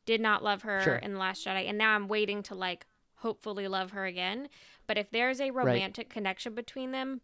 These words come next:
Speaker 1: personally, I will not be a fan of her, and so that will seal the deal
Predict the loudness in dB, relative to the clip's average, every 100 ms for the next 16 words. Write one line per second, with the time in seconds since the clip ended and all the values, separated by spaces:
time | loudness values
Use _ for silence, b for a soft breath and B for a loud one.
0 | -8 -6 -4 -4 -6 -6 -8 b b b
1 | b _ 2 4 2 0 0 -6 -4 -4
2 | -4 -4 -4 -4 -4 -4 -2 2 2 2
3 | -2 -2 -4 -4 -6 -8 -6 -6 -6 -10